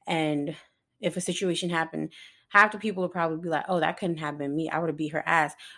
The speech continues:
But you might have another few people who are just like, "Oh, I wouldn't have done that," because clearly the person was frustrated. So, you know,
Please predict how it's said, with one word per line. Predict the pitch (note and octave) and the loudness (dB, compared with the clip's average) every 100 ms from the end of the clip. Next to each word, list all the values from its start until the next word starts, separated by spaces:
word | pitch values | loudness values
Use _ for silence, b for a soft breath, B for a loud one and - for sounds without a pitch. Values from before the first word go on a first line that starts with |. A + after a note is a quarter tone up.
| - | 0
But | G#3 | 4
you | A#3 | 6
might | B3 | 6
have | B3 A#3 | 4 4
another | A#3+ A#3+ A#3+ A#3 | 4 2 2 0
few | - A3 A3+ | -4 -4 -4
people | - G#3+ G3+ G3+ G#3 B B - | -4 -4 0 0 0 B B 0
who | |
are | G#3 | 2
just | F#3+ F#3 | 2 2
like, | F3+ E3 | 2 4
"Oh, | |
I | E3+ | 2
wouldn't | E3+ F#3+ | 4 0
have | F3+ D#3+ | -2 -4
done | D#3+ F3 | 0 2
that," | E3+ D3 | 2 2
because | D#3+ - D#3+ | -2 -4 -4
clearly | - E3+ E3 D#3+ | -2 0 0 -2
the | |
person | D#3 D#3+ D#3 | -2 -6 -4
was | D#3 | -8
frustrated. | - F#3+ - G3 F#3 F3 | -6 -8 -6 -6 -4 -4
So, | F3 D#3 | -2 -4
you | F3+ A3+ | -2 -2
know, | G#3+ | -2